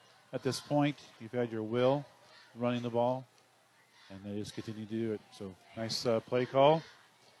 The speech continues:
Got the first down. So nice game,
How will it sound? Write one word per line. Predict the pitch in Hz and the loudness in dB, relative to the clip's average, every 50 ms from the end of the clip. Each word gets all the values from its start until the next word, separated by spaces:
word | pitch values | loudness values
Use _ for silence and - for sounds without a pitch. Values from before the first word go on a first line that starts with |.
| _ _ _ _ _ _ _ _ | _ _ _ _ _ _ _ _
Got | - 110 - | -18 -16 -16
the | - | -10
first | - 123 123 110 - - | -4 -2 -2 -2 -2 0
down. | 135 123 123 131 135 139 143 143 135 - - - - - _ _ _ - - - - - - - _ _ _ _ _ - | 0 2 2 4 2 2 0 -4 -8 -16 -20 -20 -20 -20 _ _ _ -20 -20 -20 -20 -20 -20 -20 _ _ _ _ _ -18
So | - - 104 101 101 104 | -10 -8 -8 -8 -6 -6
nice | 120 127 123 - | -8 -8 -8 -4
game, | - 143 139 139 135 120 | -2 0 0 0 0 -2